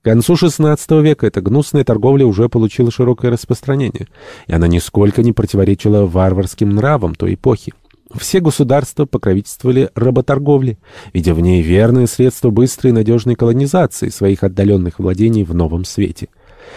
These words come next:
Ведь черные рабы могли жить и работать в таких местах, где европейцы, непривычные к тропическому климату, гибли бы тысячами. Поэтому специально построенные суда стали регулярно поставлять в американские колонии большие партии рабов-негров,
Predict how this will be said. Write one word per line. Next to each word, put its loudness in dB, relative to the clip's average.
Ведь -2
черные 0
рабы 0
могли 2
жить 0
и 0
работать 0
в -20
таких -6
местах, -2
где -4
европейцы, -2
непривычные 0
к -16
тропическому -4
климату, 0
гибли 0
бы 2
тысячами. -4
Поэтому 2
специально 0
построенные 2
суда 0
стали 0
регулярно 0
поставлять 0
в 0
американские 0
колонии 2
большие -2
партии 0
рабов-негров, -2